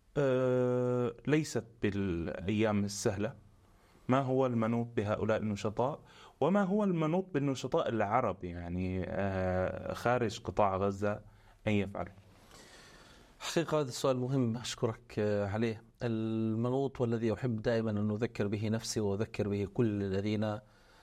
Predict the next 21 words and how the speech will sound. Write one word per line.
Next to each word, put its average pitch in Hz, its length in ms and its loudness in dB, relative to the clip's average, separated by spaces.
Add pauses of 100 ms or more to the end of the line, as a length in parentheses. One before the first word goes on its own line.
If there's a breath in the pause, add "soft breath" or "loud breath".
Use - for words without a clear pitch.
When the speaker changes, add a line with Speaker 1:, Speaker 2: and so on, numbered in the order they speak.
(140 soft breath)
Speaker 2:
وقفوا 127 440 0
على 107 140 0
هذا 107 240 0
الثغر، 104 360 -2
ثغر 101 360 -2
ال-، 98 280 -2
العمل 107 520 -2
الإعلامي 107 640 -2
والرسالة 104 480 -2
الإعلامية. 101 760 -2 (760 loud breath)
آه، 107 640 0
أقول 120 300 2
إنه 120 120 2
إحنا 117 160 -2
في 117 140 -2
معركة 113 480 0
وعي 92 220 -2 (480)
مع 104 60 -4
هذا 110 280 -2
الاحتلال 107 460 0
الإسرائيلي، 92 580 -4